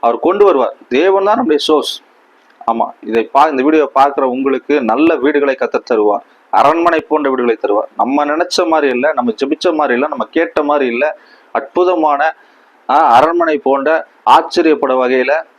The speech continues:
அற்புதமான வீடுகளை கத்தர் உங்களுக்கு தர வல்லவராய் இருக்கிறார். ஆமா, இயேசு கிறிஸ்துவ நாமத்தில் நான் இந்த வீடியோ மூலம் உங்களை ஆசீர்வதிக்கிறேன். நல்ல வீடுகளை கத்தர் உண்டாக்குவார் என்று இயேசு கிறிஸ்துவ நாமத்தில் அநேகருக்கு வீடு இல்லாதவர்களை பார்த்து இயேசு கிறிஸ்துவ நாமத்தில் நான் ஆசீர்வதிக்கிறேன்.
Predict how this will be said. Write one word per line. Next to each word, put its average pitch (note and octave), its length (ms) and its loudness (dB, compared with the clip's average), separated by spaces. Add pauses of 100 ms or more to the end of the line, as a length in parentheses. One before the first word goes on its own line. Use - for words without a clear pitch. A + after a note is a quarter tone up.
(120)
அற்புதமான E3+ 640 2
வீடுகளை D#3+ 400 2
கத்தர் C#3 200 -4
உங்களுக்கு B2+ 280 -2
தர A#2 300 -2
வல்லவராய் A2+ 300 0
இருக்கிறார். - 320 -12 (480)
ஆமா, G#2 260 -4
இயேசு C3+ 300 -2
கிறிஸ்துவ B2 360 -2
நாமத்தில் C3 240 -2
நான் B2 180 -2
இந்த G#2+ 260 -2
வீடியோ B2+ 240 0
மூலம் A#2+ 200 -4
உங்களை A2+ 220 0
ஆசீர்வதிக்கிறேன். A#2+ 540 -2 (340)
நல்ல C#3+ 300 2
வீடுகளை C#3 360 0
கத்தர் A#2 320 -4
உண்டாக்குவார் D#3+ 460 4
என்று C#3 200 0
இயேசு C#3 300 0
கிறிஸ்துவ B2 320 -2
நாமத்தில் B2 520 -2
அநேகருக்கு C#3+ 600 0
வீடு D3 200 2
இல்லாதவர்களை C3+ 560 0
பார்த்து C3 460 0 (280)
இயேசு F3 400 2
கிறிஸ்துவ C#3+ 320 0
நாமத்தில் B2+ 160 -4
நான் A2+ 200 2
ஆசீர்வதிக்கிறேன். C#3 640 0